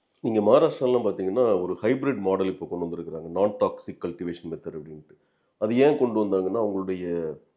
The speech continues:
திராட்சை எக்ஸ்போர்ட் வந்து பாதிக்க ஆரம்பிச்சது. So, அந்த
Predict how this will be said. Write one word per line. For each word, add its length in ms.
திராட்சை 500
எக்ஸ்போர்ட் 500
வந்து 180
பாதிக்க 400
ஆரம்பிச்சது. 420
So, 120
அந்த 180